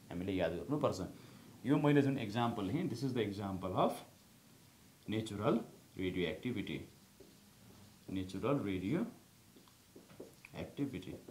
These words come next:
त्यस्तै नेचुरल रेडियोएक्टिभिटीको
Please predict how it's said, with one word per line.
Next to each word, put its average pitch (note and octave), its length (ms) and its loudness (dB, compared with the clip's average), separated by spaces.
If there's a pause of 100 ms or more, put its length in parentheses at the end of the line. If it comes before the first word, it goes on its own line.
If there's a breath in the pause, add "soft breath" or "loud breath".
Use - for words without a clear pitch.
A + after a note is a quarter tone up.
(1800 loud breath)
त्यस्तै C#3+ 200 4
नेचुरल D3+ 400 8
रेडियोएक्टिभिटीको A#2+ 1000 2